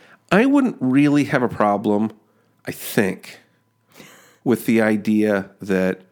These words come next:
politically, that, uh, like, mandatorily,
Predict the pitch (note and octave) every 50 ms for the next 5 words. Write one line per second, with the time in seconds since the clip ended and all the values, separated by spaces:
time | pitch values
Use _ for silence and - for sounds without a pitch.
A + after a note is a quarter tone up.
0 | _ _ _ _ _ _ _ _ _ _ _ _ _ _ - - B2+ B2 B2 A#2+
1 | A#2+ A#2 - - G#2 G2+ G2 G2 F#2+ F2+ - - _ _ _ _ _ _ _ _
2 | _ _ - G#2+ A2 G#2 G#2 - - - _ _ _ _ _ _ _ _ _ _
3 | _ _ _ _ - A2+ G#2+ G2+ G2+ F#2+ F2 F2 - - - _ _ _ _ _
4 | _ _ _ _ _ _ _ _ _ _ - A#2 G#2+ - A2+ A#2 A#2+ C3 C3+ A#2
5 | A2+ - - B2+ B2 A#2+ A2+ G#2+ G#2 G2+ G2 F#2+ F#2 F2+ -